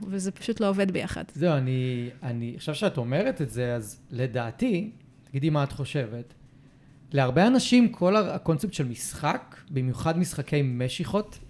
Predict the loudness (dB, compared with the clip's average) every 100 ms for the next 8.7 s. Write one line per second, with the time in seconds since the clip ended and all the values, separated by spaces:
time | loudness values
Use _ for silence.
0 | -20 -20 -8 2 2 6 6 6 4 4
1 | 0 0 0 0 0 0 0 -2 -8 -2
2 | 2 6 6 4 -2 -10 -18 -6 -2 6
3 | 8 8 8 4 2 2 0 -4 -6 -6
4 | -8 -10 -14 -20 -20 -10 -4 -2 -2 -2
5 | -4 -4 -8 -10 -18 -20 -20 -20 -18 -2
6 | -2 0 -2 -4 -4 0 2 4 4 2
7 | -2 0 2 2 0 -6 -20 -12 2 4
8 | 4 4 2 2 -2 -8